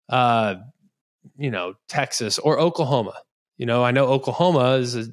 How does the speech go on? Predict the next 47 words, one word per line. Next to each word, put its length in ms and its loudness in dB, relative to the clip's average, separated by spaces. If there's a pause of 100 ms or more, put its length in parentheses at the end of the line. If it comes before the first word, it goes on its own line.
(180)
circumstance 760 -2
in 60 -2
which 180 -2
you 80 -2
would 160 -6
think 200 -2
that 140 -8
there 160 2
wouldn't 400 -4
be 440 0 (580)
a, 140 -4 (180)
you 120 -2
know, 160 0
a 60 0
place 380 0
for 160 -6
them 260 -2
to 140 -2
improve. 440 -2
And 120 2
then 180 0
sure 220 0
enough, 340 2
Lincoln 260 0
Riley 320 2
just 260 -2
left 240 0
Oklahoma 380 0
to 80 -6
become 360 -2
S 200 0
C's 200 -4
head 220 -6
coach. 340 0 (600)
But 120 4
if 100 2
you 120 4
look 160 2
at 100 2
some 240 2
of 80 0
these 180 0
places 600 -2
and 100 -2
some 180 0
of 120 0
the, 400 -4